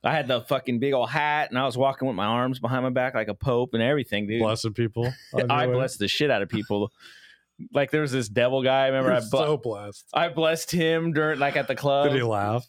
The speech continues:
Speaker 1: Oh no, he came up to me. We were all, like, pals at that time
Speaker 2: <laughs>
Speaker 1: 'cause I'm the pope. So it's like,
Speaker 2: Yeah,
Speaker 1: "Hey,
Speaker 2: right.
Speaker 1: yeah."
Speaker 2: Of
Speaker 1: And
Speaker 2: course,
Speaker 1: so,
Speaker 2: the devil has to hang out with
Speaker 1: and
Speaker 2: the
Speaker 1: so
Speaker 2: pope.
Speaker 1: then I, like, you know, I'd bless him, and then people want to be blessed.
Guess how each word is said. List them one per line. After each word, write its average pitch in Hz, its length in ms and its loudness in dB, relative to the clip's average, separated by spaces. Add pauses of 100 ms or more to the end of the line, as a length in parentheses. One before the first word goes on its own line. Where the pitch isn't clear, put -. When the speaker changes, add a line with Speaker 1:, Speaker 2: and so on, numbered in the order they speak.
Speaker 1:
Oh 185 260 2
no, 180 160 2
he 185 100 -2
came 185 200 0
up 180 180 0
to 175 80 -2
me. 151 80 0
We 151 40 0
were 165 160 2
all, 151 160 4
like, 131 220 0
pals 131 520 -2
at 120 200 2
that 127 160 0
time 127 260 2 (320)
Speaker 2:
<laughs> 190 140 -2
Speaker 1:
'cause - 180 2
I'm 208 140 2
the 214 180 0
pope. 240 380 2
So 185 140 2
it's 254 120 2
like, 160 160 2
Speaker 2:
Yeah, 262 260 2
Speaker 1:
"Hey, 247 80 0
Speaker 2:
right. 185 140 0
Speaker 1:
yeah." 226 460 0
Speaker 2:
Of 185 80 2
Speaker 1:
And 160 80 -4
Speaker 2:
course, 214 160 2
Speaker 1:
so, 175 160 2
Speaker 2:
the 117 60 -8
devil 123 280 0
has 123 160 0
to 120 100 0
hang 120 120 2
out 113 80 2
with 113 60 0
Speaker 1:
and 190 80 0
Speaker 2:
the - 20 -10
Speaker 1:
so - 100 2
Speaker 2:
pope. - 80 0
Speaker 1:
then 190 140 0
I, 185 120 4
like, 175 260 0
you 180 100 -2
know, 143 100 2
I'd 139 220 0
bless 127 280 0
him, 131 220 0
and 135 100 0
then 139 120 0
people 143 200 -2
want 123 140 0
to 123 40 -2
be 123 100 0
blessed. 113 380 -2